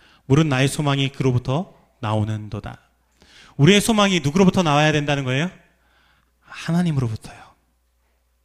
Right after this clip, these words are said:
그 사랑으로부터 그 소망이 나와야 되는 것입니다. 여러분, 진짜 하나님의 사랑의 품성을 누가 보여주셨습니까? 예수 그리스도께서 보여주셨어요.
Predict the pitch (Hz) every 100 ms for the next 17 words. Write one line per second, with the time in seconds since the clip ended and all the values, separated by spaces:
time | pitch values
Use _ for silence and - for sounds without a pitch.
0 | _ _ _ _ _ _ _ 160 - 190
1 | 196 180 143 135 131 - 131 - 151 135
2 | 123 110 107 117 127 123 123 - 123 110
3 | - _ _ _ _ _ _ _ - -
4 | - _ 131 156 220 120 - _ _ -
5 | _ _ - 165 170 240 214 180 220 226
6 | 214 202 190 131 - - _ _ _ -
7 | 208 196 185 - 180 160 143 131 156 113
8 | 110 135 180 143 131 110 117 - 110 110
9 | - - _ _ _ _ _ _ _ -
10 | 127 127 160 135 - 131 - - 127 131
11 | 117 117 110 104 110 -